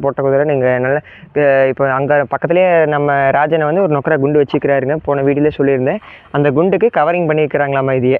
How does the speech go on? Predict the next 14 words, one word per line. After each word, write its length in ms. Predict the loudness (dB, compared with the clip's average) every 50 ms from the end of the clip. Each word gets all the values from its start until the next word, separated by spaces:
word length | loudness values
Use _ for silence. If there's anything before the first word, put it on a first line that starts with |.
| -2 -2 -2
இது 60 | 0 0
வந்து 140 | 0 -2 -2 0
கவரிங் 260 | 0 0 0 -2 -2 -2
பண்ணியிருக்கிறாங்க, 420 | -2 0 0 -2 -2 -2 -2 -2 -2
அதுக்கு 180 | -4 -4 -2 -4
சேர்த்திக்கிறாங்க. 440 | -2 -2 -2 -2 -2 -2 -2 -4 -6 -8 -12 -20 -20 -20 -20 _ _ -2
சேர்த்தியும் 320 | -2 0 0 0 0 2
கூட 100 | 2 2 2 2
இப்போ 120 | 2 2 2 2
ஒரு 120 | 2 2 2 2 2 2 2 2 4 4 2 2 2 2 2 2 2 0 0 -2 -4
பத்து 160 | -4 -2 -2 -2
நாள், 160 | 0 0 -2 -2 -2 -4
பத்து 160 | -4 -4 -4 -4
to 60 | -2